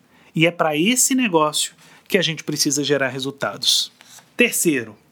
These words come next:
o papel da comunicação é de promoção, claro, mas ele também é de proteção. Dê espaço pra que os profissionais de comunicação e outras pessoas da empresa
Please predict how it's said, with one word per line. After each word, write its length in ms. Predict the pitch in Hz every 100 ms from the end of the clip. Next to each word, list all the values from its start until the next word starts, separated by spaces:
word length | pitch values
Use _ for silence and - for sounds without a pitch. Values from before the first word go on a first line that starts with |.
| _ -
o 80 |
papel 400 | 175 190 208 247
da 100 | 233
comunicação 960 | 220 196 175 156 139 123 - 180 196 - -
é 80 |
de 100 | 156
promoção, 1000 | 170 - 190 208 208 190 - 180 170 139 -
claro, 520 | - 147 143 117 104 - _ _ - _
mas 160 | 143 147
ele 140 | 160
também 320 | 170 160 160
é 40 | 165
de 100 | -
proteção. 680 | 165 160 170 170 - 117 113 _ _ _ - - - - -
Dê 120 | 175
espaço 600 | 226 - 190 196 180 -
pra 120 | 143
que 100 | 151
os 80 | 170
profissionais 560 | - 160 - 151 165 170
de 80 | 151
comunicação 960 | 151 139 131 123 110 - 147 139 110 - -
e 140 | 202
outras 420 | 254 330 320 233
pessoas 480 | - 160 196 214 180
da 80 | 147
empresa 500 | 131 165 175 135